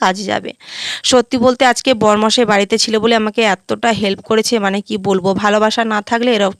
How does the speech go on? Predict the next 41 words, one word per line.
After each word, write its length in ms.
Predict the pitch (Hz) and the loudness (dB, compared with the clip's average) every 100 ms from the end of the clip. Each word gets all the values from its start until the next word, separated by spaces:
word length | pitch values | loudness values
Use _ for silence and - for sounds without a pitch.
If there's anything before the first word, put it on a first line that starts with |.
| _ | _
এরমটা 380 | 214 214 220 233 | -2 0 0 0
করা 260 | - 202 208 | 2 2 4
যায় 200 | 208 190 | 2 2
না, 120 | 190 | -2
নিজের 240 | 202 202 | -2 -2
স্ত্রীর 320 | 214 - 220 214 | -2 -2 -4 -2
প্রতি 240 | 220 220 | -2 0
এরকম 300 | 208 208 214 | -2 -2 -2
দায়িত্ব 320 | 196 185 - | -2 -2 -2
পালন 280 | 202 185 196 | -2 -2 -2
করা 200 | 190 190 | -2 -2
যায় 200 | 190 185 | -2 -2
না, 100 | 185 | -2
জানো। 280 | 233 277 247 - - - - | 0 0 -2 -8 -14 -12 -8
তোমাদের 220 | - 220 214 | -2 0 2
দাদাভাই 300 | 208 226 226 | 2 2 2
বাড়িতে 260 | 208 202 | 0 0
ছিল 160 | - 214 | -2 0
বলে 180 | 208 220 | 0 0
মামামকে 440 | 214 196 196 190 220 | 0 -2 -4 -4 -4
স্কুলে 300 | - 208 208 | -4 -2 -2
নিয়ে 240 | 202 196 | -2 -2
গেল, 360 | 196 190 196 196 | 0 0 -2 -2
নিয়ে 320 | 196 196 196 - - - | -4 -4 -6 -8 -8 0
আবার 240 | 208 233 | 2 2
নিয়ে 240 | 220 220 | 0 2
আসলো, 440 | 220 214 - 202 208 | 0 0 -2 -2 0
বাজার 420 | 196 190 208 208 - | 2 2 0 -2 -4
থেকে 200 | 233 226 | -8 -4
মাছ 320 | 220 208 214 | 0 0 -2
কিনে 240 | - 220 208 | -6 -4 -2
আনলো, 180 | 202 | -2
সবটাই 400 | 233 208 190 202 | -2 -2 -2 -2
করলো। 340 | 196 107 104 - - - - - | -2 -4 -4 -6 -10 -14 -14 -4
আর 160 | 208 214 | 0 0
এদিকে 280 | 208 233 | 0 0
দেখো 280 | 226 220 - | 2 0 2
আবার 320 | 349 233 208 | 2 2 0
চলে 240 | 214 226 220 | 0 0 0
এসেছি 240 | 220 240 | 0 -2
সন্ধেবেলা। 800 | 220 220 208 220 214 214 254 403 | -2 -2 0 0 2 2 2 0